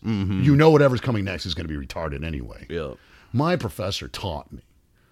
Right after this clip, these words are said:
Speaker 2: socialism will create a univer-, a utopia where the ninety-nine percent get the, the benefit." And I'm like, "No. Socialism gives one percent ownership of the ninety-nine percent.
Speaker 1: Right.
Speaker 2: And if you don't, in the ninety-nine percent,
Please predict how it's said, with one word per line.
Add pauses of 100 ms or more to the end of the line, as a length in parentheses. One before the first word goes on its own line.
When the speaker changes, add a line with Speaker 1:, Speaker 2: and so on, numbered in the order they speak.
(140)
Speaker 2:
socialism
will
create
a
univer-,
a
utopia
where
the
ninety-nine
percent (420)
get
the,
the
benefit." (120)
And
I'm
like,
"No. (540)
Socialism
gives
one
percent (200)
ownership (260)
of
the
ninety-nine
percent.
Speaker 1:
Right. (100)
Speaker 2:
And
if
you
don't,
in
the
ninety-nine
percent,